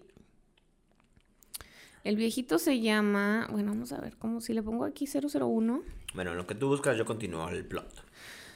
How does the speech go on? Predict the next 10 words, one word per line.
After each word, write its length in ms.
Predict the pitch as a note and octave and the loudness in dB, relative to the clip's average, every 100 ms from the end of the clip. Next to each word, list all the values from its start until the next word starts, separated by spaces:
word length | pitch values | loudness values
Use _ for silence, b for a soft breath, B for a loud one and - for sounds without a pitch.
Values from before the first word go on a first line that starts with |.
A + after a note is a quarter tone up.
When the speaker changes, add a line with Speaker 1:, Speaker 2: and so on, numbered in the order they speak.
| B | B
Speaker 1:
Continúa 640 | D4+ C#4+ C#4 C#4 C#4+ D4 E4 | 2 4 4 4 6 6 4
Speaker 2:
Bueno, 120 | E4 | 2
Speaker 1:
el 180 | - A#3+ | 0 0
plot, 380 | G#3+ A3+ A3 A3 | 2 4 4 2
por 160 | A#3+ A3+ | -2 0
favor. 180 | G3+ A#2 | 4 4
Speaker 2:
entonces, 320 | A#2+ A#2 - B B B B - | 4 2 -6 B B B B -8
resulta 500 | G#2+ A2 A2+ G2+ A#2 | -6 -4 -2 2 2
de 180 | A2 A2 | 2 0
que, 460 | G#2 G2 F2 D#2+ | 0 0 -2 -6